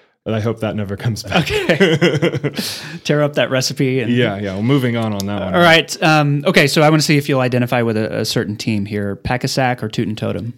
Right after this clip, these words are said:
Speaker 1: Uh, Pack-a-Sack. I honestly didn't realize it was such a confrontational, uh, issue,
Speaker 2: I don't
Speaker 1: but,
Speaker 2: know if it is, you know?
Speaker 1: uh, you know,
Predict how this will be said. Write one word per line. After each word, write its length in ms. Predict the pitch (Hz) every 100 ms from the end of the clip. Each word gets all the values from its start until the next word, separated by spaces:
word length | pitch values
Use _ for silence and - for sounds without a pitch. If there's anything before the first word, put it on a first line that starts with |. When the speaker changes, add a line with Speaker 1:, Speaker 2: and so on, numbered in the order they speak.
| -
Speaker 1:
Uh, 240 | 104 101
Pack-a-Sack. 640 | 101 123 110 104 95 - -
I 80 | 117
honestly 320 | 131 160 160
didn't 200 | 156 151
realize 340 | 123 127 127 120
it 40 |
was 140 | 117 120
such 160 | 131
a 60 | 117
confrontational, 1200 | 120 117 110 113 117 113 - 113 110 107 104 104
uh, 40 | -
issue, 400 | 127 - 139 131
Speaker 2:
I 120 | 131
don't 100 | 180
Speaker 1:
but, 60 | 156
Speaker 2:
know 40 |
if 120 | 135
it 80 | 110
is, 340 | 123 98 - -
you 60 |
know? 220 | 123 120
Speaker 1:
uh, 40 | 113
you 160 | 117
know, 240 | 123 104